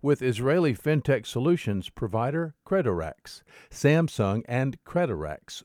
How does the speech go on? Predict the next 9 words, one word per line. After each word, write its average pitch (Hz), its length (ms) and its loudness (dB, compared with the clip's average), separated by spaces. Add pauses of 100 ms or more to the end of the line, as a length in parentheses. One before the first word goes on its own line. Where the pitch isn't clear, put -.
seek - 400 4
to 147 120 -2
develop 135 500 -2
a 98 180 2 (320)
blockchain-based 123 960 0
settlement 143 440 0
solution 143 500 -2
for 107 180 -4
merchants 107 760 -4